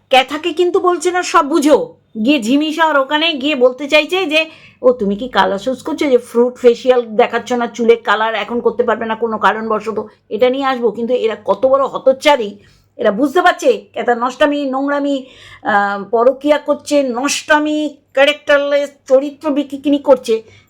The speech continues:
যেটা নাম্বার ওয়ান দালাল বুঝতে পারছে যে দালাল এখন আর দালালি করছে না। বলছে, "অহ, দেখতে পাচ্ছ না, সব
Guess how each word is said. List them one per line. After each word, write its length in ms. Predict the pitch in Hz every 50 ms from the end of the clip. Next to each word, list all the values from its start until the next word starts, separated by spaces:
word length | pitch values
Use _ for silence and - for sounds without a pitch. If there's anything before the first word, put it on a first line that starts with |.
| _ -
যেটা 420 | 262 220 233 233 240 269 254 240 240 - - - _ _ _ _ _ _ -
নাম্বার 320 | 202 202 202 214 240 254
ওয়ান 260 | 240 226 240 262 269
দালাল 300 | 254 226 208 226 247 247
বুঝতে 240 | 226 240 247 202 247
পারছে 340 | 240 - - - 202 - - - _ -
যে 180 | 190 214 214
দালাল 340 | 202 214 190 196 202 202 202
এখন 240 | 202 190 202 208 196
আর 80 | 190
দালালি 380 | 185 185 190 180 185 185 190 185
করছে 360 | 185 - 190 185 - - 185
না। 100 | 175 190
বলছে, 400 | 208 202 185 180 - 208 196 - -
"অহ, 760 | - 202 226 - - 320 381 403 403 415 403 381 339 285 233 -
দেখতে 220 | 208 196 - -
পাচ্ছ 260 | 254 294 294 - - 359
না, 200 | 349 359 330 262
সব 280 | - - - 294 330